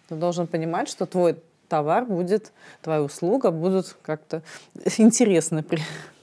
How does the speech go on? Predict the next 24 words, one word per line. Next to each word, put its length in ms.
э, 520
твоим 220
пациентам, 540
клиентам 500
и 20
так 200
далее. 220
А, 640
с-, 200
с-, 340
потому 180
что 120
концепт 420
определяет, 400
какой 220
перечень, 640
э, 580
войдет 300
в 40
лицензию, 640
э, 340
какой 260
перечень 360
специальностей. 840